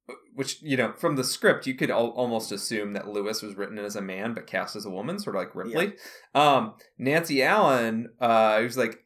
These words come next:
Speaker 1: "I wanted to cut off her beautiful long hair and cut out any scenes where they have, uh, you know, any sort of, like, uh, physical intimacy, really."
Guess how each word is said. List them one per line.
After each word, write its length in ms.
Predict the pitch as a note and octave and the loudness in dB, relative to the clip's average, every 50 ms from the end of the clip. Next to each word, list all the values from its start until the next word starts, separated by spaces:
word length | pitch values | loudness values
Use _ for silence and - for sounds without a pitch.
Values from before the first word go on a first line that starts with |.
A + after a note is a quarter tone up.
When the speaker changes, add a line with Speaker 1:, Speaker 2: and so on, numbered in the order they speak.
| _ - | _ 2
Speaker 1:
"I 320 | A2 A2 A2+ A2+ A2 A2 | 4 6 8 8 6 6
wanted 300 | A2 A2 A2+ A2 A2 G#2+ | 4 2 0 0 -2 -4
to 60 | A2 | -6
cut 240 | G#2+ - - A2+ G2 | -8 -6 -2 -2 0
off 260 | G2+ G2+ G2+ G#2 - | 2 2 0 0 -2
her 280 | - - G#2 G2+ G2+ G2+ | -4 -4 -2 0 -2 -2
beautiful 420 | G2+ A2 A2 G#2+ A2 - A2 G2+ | -4 -4 -6 -6 -4 -2 -2 -2
long 260 | G2 G2 G2 F#2+ G#2 A#2+ | -2 -2 -2 -4 -4 -6
hair 680 | C3 C#3 E3 E3+ E3+ E3+ E3+ E3+ E3+ E3+ E3+ E3 D#3+ - - | -4 -2 0 2 4 4 4 4 4 4 4 2 0 0 -2
and 220 | A#2 A#2 A2 A2 | -4 -2 -4 -4
cut 180 | - - A#2+ A2+ | -2 0 2 2
out 140 | A2+ G2 G2+ | 2 2 2
any 180 | A2+ A2 A2+ | 0 -2 -4
scenes 420 | A2 - - B2+ A#2 A#2+ B2 C3 B2+ | -6 -6 -4 -4 -4 -4 -6 -6 -4
where 120 | B2 A#2 | -4 -2
they 160 | A2+ A2 A2 | -2 -2 -2
have, 360 | A2 A#2 G#2+ G#2+ G#2+ G2 G2+ - A#2+ | 0 0 2 2 0 -2 -6 -6 -4
uh, 160 | A2 G#2 - | -4 -4 -4
you 80 | - A2 | -4 -6
know, 140 | A2 G#2+ G#2 | -6 -6 -6
any 180 | - A2 A2+ A2+ | -6 -6 -6 -6
sort 200 | A2 - A#2+ A2 | -4 -4 -6 -6
of, 80 | G#2 G#2 | -4 -4
like, 280 | G#2+ G#2 G#2 G#2 - - | -4 -6 -6 -6 -8 -8
uh, 220 | G#2 G2 F2+ D#2 | -6 -6 -6 -6
physical 480 | - - - C3+ B2+ C#3 C3 C3+ A#2+ G#2 | -8 -6 -4 -4 -4 -4 -4 -6 -4 -4
intimacy, 580 | C3 D#3 E3 - F3 E3 E3+ E3+ - F#3 E3 D#3+ | -4 -4 -2 -2 0 0 0 0 0 0 0 0
really." 760 | D#3 D#3 D#3+ D#3 D3+ D#3 D#3+ - - - G#3+ - - - | 2 2 2 2 2 2 0 0 -2 -4 -8 -12 -12 -16